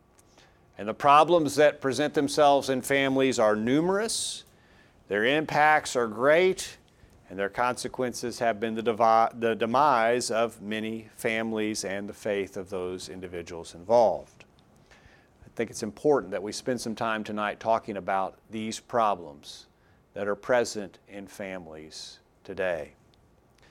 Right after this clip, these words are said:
Satan's attacks on the family come in many forms.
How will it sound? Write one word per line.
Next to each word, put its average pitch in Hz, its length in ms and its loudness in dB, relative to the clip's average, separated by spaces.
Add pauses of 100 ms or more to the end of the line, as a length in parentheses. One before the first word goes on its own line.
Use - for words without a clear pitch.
(380)
Satan's 180 480 6
attacks 160 720 4 (120)
on 139 360 4
the 131 80 0
family 110 720 -4 (1040)
come 127 180 0
in 123 160 2
many 139 380 2
forms. - 1160 -8